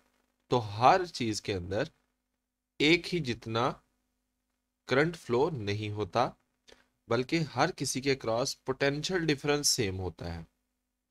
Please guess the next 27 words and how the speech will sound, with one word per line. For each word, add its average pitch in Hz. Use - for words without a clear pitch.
जैसा 98
कि 117
हम 101
यहाँ 101
से 110
देख 98
सकते 104
हैं 135
कि 120
इसमें 147
करंट 117
जो 117
है 110
वो 120
और 107
फ्लो 131
होगा, 131
इसमें 110
आईआर 117
है, 123
इसमें 117
आईएल 110
है, 107
इसमें 113
आईसी 110
फ्लो 101
होगा। 90